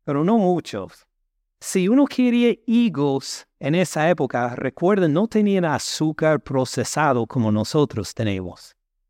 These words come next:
Ellos querían lo dulce, tenían que encontrarlo, la miel,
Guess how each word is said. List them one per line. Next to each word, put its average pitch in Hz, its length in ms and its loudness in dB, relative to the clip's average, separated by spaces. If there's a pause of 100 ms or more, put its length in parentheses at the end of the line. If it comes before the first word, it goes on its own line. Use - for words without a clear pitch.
(220)
Ellos 131 320 0
querían 151 600 2 (140)
lo 135 220 0
dulce, 160 540 4
tenían 131 380 2
que 151 140 0
encontrarlo, 147 960 2 (300)
la 113 120 -6
miel, 120 540 0